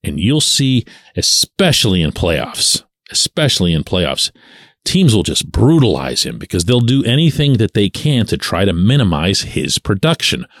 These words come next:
Why? Because he always seems to somehow end up with these types of goal totals.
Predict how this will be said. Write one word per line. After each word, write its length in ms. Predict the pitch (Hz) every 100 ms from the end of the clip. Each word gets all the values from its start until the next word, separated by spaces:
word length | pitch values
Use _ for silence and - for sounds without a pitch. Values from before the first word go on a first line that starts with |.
| _
Why? 480 | - 78 123 170 160 - -
Because 360 | 139 - 147 -
he 120 | 135 -
always 480 | 139 160 165 165 143
seems 400 | - 147 156 143
to 100 | 139
somehow 640 | - 131 139 120 131 135 -
end 300 | 127 143 123
up 260 | 139 107 - - _
with 320 | - 101 123 - _ _ -
these 420 | 82 87 104 113
types 380 | - 78 73 -
of 160 | 113
goal 260 | 113 175 190
totals. 600 | - 92 78 58 - -